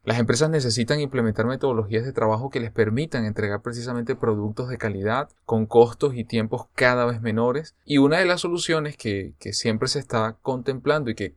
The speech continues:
cada vez, afortunadamente, con más frecuencia, es precisamente los, las metodologías ágiles, en sustitución de modelos, por supuesto, tradicionales, eh, como la producción en cascada, ¿no? Que históricamente es lo que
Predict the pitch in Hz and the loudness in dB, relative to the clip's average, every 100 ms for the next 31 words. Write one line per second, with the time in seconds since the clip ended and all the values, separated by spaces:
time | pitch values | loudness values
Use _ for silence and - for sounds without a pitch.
0 | _ - 98 113 117 131 131 - 104 104 | _ -2 2 2 2 2 -2 -6 -4 -4
1 | 98 101 104 113 123 113 - 92 98 101 | -4 -4 -2 -2 -2 -4 -4 -2 -2 -4
2 | 117 127 143 127 147 156 - 110 117 110 | -2 0 0 0 -6 -8 -6 -2 0 0
3 | 113 117 117 113 135 - _ 104 110 107 | 0 -2 -2 0 -4 -4 _ -4 0 0
4 | 98 104 - 107 104 104 110 98 95 101 | -2 -10 -6 -6 -2 -2 0 -2 -2 -4
5 | 101 110 110 - 107 107 107 110 - - | -2 -2 0 4 4 2 -10 -12 -4 4
6 | 156 190 180 202 214 - 160 180 143 110 | 4 4 0 0 0 2 0 2 2 4
7 | 101 117 - 123 113 101 104 117 120 120 | 4 2 -2 -4 -2 -4 -4 0 2 2
8 | 123 147 160 151 147 131 110 - - - | 2 0 2 2 0 -4 -8 -12 -12 -12
9 | - 110 107 101 95 95 - 95 101 - | -6 -2 0 -2 -2 -2 -4 -6 -6 -8
10 | - 95 76 - - - 113 - - 98 | -4 -2 -2 -4 -6 -6 -8 -10 -4 -2
11 | 101 107 101 92 - 104 107 107 104 | 0 -2 -4 -6 -4 -4 -2 -4 -6